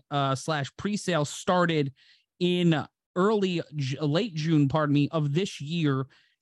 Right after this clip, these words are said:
And they're offering members a unique portfolio of utility and benefits through their re-,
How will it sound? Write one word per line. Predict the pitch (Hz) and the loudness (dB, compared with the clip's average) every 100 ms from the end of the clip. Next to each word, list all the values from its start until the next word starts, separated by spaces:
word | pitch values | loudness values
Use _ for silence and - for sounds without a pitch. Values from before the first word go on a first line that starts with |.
| _ | _
And | 151 160 160 156 | -4 0 2 4
they're | 156 160 147 | 4 0 0
offering | 180 214 214 202 | -2 -2 0 0
members | 190 190 165 | 0 0 -2
a | |
unique | 143 143 147 214 - | 0 0 0 -2 -6
portfolio | 175 151 - 165 170 160 | -4 -4 -4 -2 0 0
of | 139 | -2
utility | 131 120 208 196 156 | -4 -6 -4 -2 0
and | 131 127 | 2 2
benefits | 147 175 165 147 - | 0 -2 -2 -6 -2
through | 170 196 | 2 2
their | 196 165 | 2 2
re-, | 147 135 131 | 2 0 -2